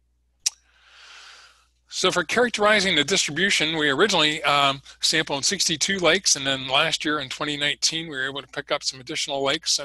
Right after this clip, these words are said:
now we've got information from over seventy lakes throughout the state. Um, and we selected these, uh, based on their proportional occurrence. So we, uh, sampled in the metro more because that's where, uh, more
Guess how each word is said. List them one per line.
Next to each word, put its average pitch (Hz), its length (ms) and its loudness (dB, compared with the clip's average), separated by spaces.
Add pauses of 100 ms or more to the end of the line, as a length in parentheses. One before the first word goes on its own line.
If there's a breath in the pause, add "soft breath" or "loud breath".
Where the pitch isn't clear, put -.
now 143 240 -4
we've 135 180 -8
got 139 220 -2
information 139 580 -6
from 131 180 -12 (160)
over 139 180 -6
seventy 151 440 0
lakes 123 400 0
throughout 143 320 -2
the - 60 -6
state. - 380 -4 (500 loud breath)
Um, 127 300 -2 (260 loud breath)
and 135 180 0
we 135 80 -2
selected 160 460 2
these, 147 380 2
uh, 127 180 0
based 156 340 0
on 139 120 -4
their 131 100 -8
proportional 151 580 -4
occurrence. 147 480 -4
So 135 180 0
we, 127 320 -4
uh, 123 200 -4
sampled 151 480 0
in 143 120 -2
the 127 180 -8
metro 151 300 0
more 147 340 -2
because 135 360 -6
that's 139 280 -2
where, 135 260 0 (260 loud breath)
uh, 127 220 0 (260 loud breath)
more 139 320 -2